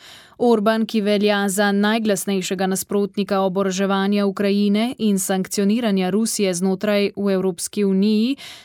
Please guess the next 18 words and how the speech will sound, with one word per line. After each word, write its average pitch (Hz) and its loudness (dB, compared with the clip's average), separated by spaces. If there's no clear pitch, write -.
je 214 2
dejal, 208 2
da 226 2
Madžarska 254 0
počasi 233 0
postaja 220 0
zadnja 208 0
država 185 0
v 196 2
Evropi, 190 0
ki 208 -2
se 226 -2
lahko 208 -2
pogovarja 196 0
tako 220 -4
z 190 -2
ukrajinsko 208 0
kot 269 -4